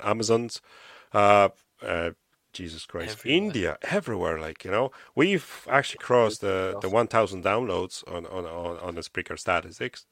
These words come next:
Speaker 1: Uh, so
Speaker 2: India
Speaker 1: just
Speaker 2: is a good audience.
Speaker 1: Yeah, so
Speaker 2: They are.
Speaker 1: <laughs> we have, we actually have people re-, listening in Russia. So, guys, come on, join us.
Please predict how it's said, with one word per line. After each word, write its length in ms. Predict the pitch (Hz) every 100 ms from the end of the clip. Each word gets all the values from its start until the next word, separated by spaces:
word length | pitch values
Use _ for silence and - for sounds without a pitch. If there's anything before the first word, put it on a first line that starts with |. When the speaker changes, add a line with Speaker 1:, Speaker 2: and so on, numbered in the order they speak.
| _ -
Speaker 1:
Uh, 240 | 90 95
so 180 | - 117
Speaker 2:
India 160 | 117
Speaker 1:
just 200 | 117 120
Speaker 2:
is 120 | 110 107
a 200 | - 107
good 60 | 107
audience. 560 | 107 101 87 90 -
Speaker 1:
Yeah, 240 | 98 113 110
so 240 | - 110
Speaker 2:
They 140 | 104 -
are. 180 | 101 123
Speaker 1:
<laughs> 100 | 127
we 40 |
have, 180 | 147 143 -
we 140 | 120
actually 340 | 147 - 117 107
have 180 | 104
people 240 | - 110 95
re-, 160 | 101 101
listening 480 | 101 98 - 92 90
in 140 | 87 82
Russia. 340 | 151 - - - - - - - - _ _ _ _ -
So, 200 | 151 - - - _ _ _ _ -
guys, 380 | 160 135 - _ _ _ _ -
come 120 | 139
on, 160 | 147 - - - -
join 220 | - 151
us. 180 | 90 -